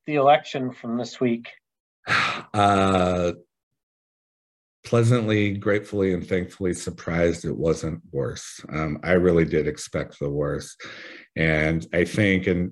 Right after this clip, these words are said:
Speaker 2: obviously I'm not the originator of this thought, like, you know, the Roe v. Wade thing might have been the Republicans' mistake. You know,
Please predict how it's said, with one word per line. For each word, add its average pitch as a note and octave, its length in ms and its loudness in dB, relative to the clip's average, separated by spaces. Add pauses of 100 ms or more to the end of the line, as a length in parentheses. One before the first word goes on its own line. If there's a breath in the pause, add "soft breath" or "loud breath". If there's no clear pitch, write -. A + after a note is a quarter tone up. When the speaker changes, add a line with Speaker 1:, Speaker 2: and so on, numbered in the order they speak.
Speaker 2:
obviously E2 360 -2
I'm D#2 60 0
not E2+ 200 0
the E2 280 4
originator E2 540 0
of D#2 120 -2
this D#2+ 200 -8
thought, D2 320 -6
like, C#2+ 320 -4
you F2 160 0
know, D#2+ 160 2
the D#2 160 0
Roe F2+ 220 6
v. E2+ 180 4
Wade D#2 320 2
thing D2 240 -4
might D2 140 -6
have C#2+ 80 -2
been C#2+ 140 -2
the C#2+ 80 -6
Republicans' C#2 720 -8
mistake. - 580 -8 (280)
You E2 140 -2
know, D2 180 0